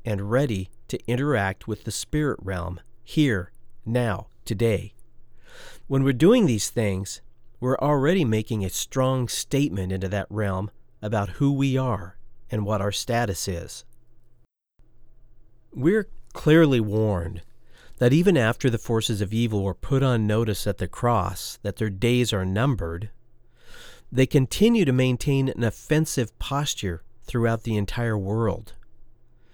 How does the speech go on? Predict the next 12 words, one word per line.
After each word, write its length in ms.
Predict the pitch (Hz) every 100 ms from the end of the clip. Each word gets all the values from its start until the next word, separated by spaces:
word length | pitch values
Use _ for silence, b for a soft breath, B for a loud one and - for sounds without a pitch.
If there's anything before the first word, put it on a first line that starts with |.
| b b
Listen 280 | 131 151 165
to 80 | 143
what 220 | 127 107
Peter 280 | - 127 113
says 300 | - 104 92
in 100 | 95
First 280 | - 107 -
Peter 260 | 123 104
five, 520 | 98 - 104 101 98 - - - -
eight 200 | 101 -
to 80 | 95
ten. 400 | - 98 90